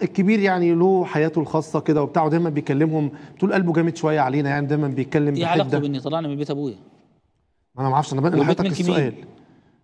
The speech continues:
Speaker 1: هو البيت، آه، ملكهم كلهم.
Speaker 2: أيوه، بتاع الأب يعني.
Speaker 1: بتاع الأب، آه.
Speaker 2: طيب، هيطلعني من النصيب إزاي؟
Speaker 1: ما هو بقى بتقول دلوقتي الوالد عمل إيه؟ جمع إخوات، جمع البنات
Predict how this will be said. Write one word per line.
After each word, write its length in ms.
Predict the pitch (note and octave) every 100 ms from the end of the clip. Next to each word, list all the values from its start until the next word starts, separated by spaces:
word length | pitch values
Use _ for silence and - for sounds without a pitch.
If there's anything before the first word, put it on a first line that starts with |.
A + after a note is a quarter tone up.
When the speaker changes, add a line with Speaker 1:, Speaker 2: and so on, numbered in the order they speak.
| C#3+
Speaker 1:
هو 180 | C#3+ D3
البيت، 380 | B2+ F3+ - F#3+
آه، 280 | E3 D#3 D#3
ملكهم 380 | D#3 - A3+
كلهم. 380 | A3 A3+ D4 B3 D3+ - - _ _ -
Speaker 2:
أيوه، 180 | F3+ D3+
بتاع 180 | G3 G3+
الأب 280 | C4 C4
يعني. 180 | A3 A3
Speaker 1:
بتاع 140 | F3+ F#3+
الأب، 340 | G#3+ B3 G#3+
آه. 160 | A#3+ B3
Speaker 2:
طيب، 300 | G#3 G#3+ E3
هيطلعني 380 | D3 F3 G#3 F#3+
من 60 |
النصيب 280 | D#3+ D3+ G3
إزاي؟ 300 | D#3 D#3+ C#3+ - - _ _ _ _ C3+
Speaker 1:
ما 80 |
هو 240 | C#3+ F#3 F3+
بقى 180 | F#3 E3
بتقول 360 | D#3 G3 F#3
دلوقتي 340 | D#3 F3 F#3 E3
الوالد 480 | E3 F#3 E3+ - - B2+
عمل 320 | D#3+ D#3 C#3+
إيه؟ 200 | D3+ D3 - - - - D3
جمع 380 | F3+ F3 C#3
إخوات، 360 | C3+ E3+ F3 -
جمع 420 | D3 E3 E3 C#3+
البنات 640 | C3+ B2+ B2 D3 A3 -